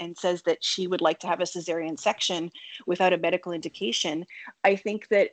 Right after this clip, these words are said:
that is her choice. Um, and certainly our,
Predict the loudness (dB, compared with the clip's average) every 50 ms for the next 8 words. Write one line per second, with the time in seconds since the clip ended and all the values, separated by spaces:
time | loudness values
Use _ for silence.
0 | _ _ -2 2 4 4 4 4 2 -2 -4 -4 -6 -10 -16 -20 -20 _ _ _
1 | _ _ _ _ _ _ -20 -20 -14 -12 -10 -8 -6 -6 -6 -6 -8 -10 _ _
2 | _ -8 -2 0 2 2 0 -2 -6 -16 -18 -18 -20 -20 _ _ -12 -10 -10 -10
3 | -10 -10 -8 -4 -2 -2 -2 -2 0 2 2 2 2 0 -2 0 2 2 2 2